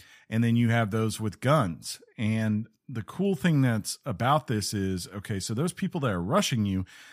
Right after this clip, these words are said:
those are the ones you kind of typically handle in the traditional way of twin stick. Just, like,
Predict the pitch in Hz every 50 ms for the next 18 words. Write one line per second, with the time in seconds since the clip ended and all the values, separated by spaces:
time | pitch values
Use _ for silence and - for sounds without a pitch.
0 | - - - 170 202 233 214 226 208 180 170 156 151 151 147 127 120 - - 156
1 | 135 120 110 - - 147 135 135 - 127 117 110 98 90 - 135 135 135 139 135
2 | 127 120 117 110 104 98 95 95 87 - - 98 107 104 - - 113 104 98 98
3 | 95 90 - - 110 98 92 90 - - - 101 85 - - 104 90 - 110 98
4 | 92 90 - -